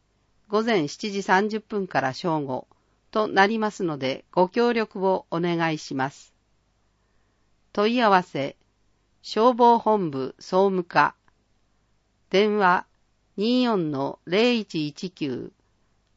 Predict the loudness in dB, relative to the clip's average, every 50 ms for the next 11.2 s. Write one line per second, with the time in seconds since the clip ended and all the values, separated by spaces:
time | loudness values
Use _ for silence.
0 | _ _ _ 2 2 2 -2 _ _ -8 -8 -6 -8 -8 -10 -14 _ _ _ _
1 | _ _ _ _ 0 2 2 2 0 0 -2 0 0 0 0 0 -2 -4 -6 -8
2 | -10 -14 _ _ _ _ _ 2 4 4 4 4 4 2 0 2 2 0 -2 -2
3 | -2 -2 -2 -4 -6 -6 -6 -6 -6 -4 -4 -4 -6 -8 -20 -4 0 2 2 2
4 | 2 0 -4 _ -12 -8 -6 -6 -6 -4 -4 -4 -4 -4 -6 _ -12 -12 -12 -12
5 | _ _ _ _ _ _ _ _ _ _ _ _ _ _ _ _ _ _ _ _
6 | _ _ _ _ _ _ _ _ _ _ _ _ _ _ _ _ _ _ _ _
7 | -6 0 2 2 2 2 0 0 2 0 -2 0 -4 -4 -4 -6 _ -10 -4 0
8 | 0 2 2 0 -4 -10 -8 -8 -8 -6 -4 0 0 0 0 0 -6 _ -4 -4
9 | -2 -2 -4 -4 -4 -6 -6 -6 _ 4 6 6 6 6 0 0 0 0 -2 -4
10 | -6 -2 0 0 0 0 -2 -6 -2 0 2 2 4 2 2 0 -4 -6 -4 -4
11 | -4 -4 -4 -12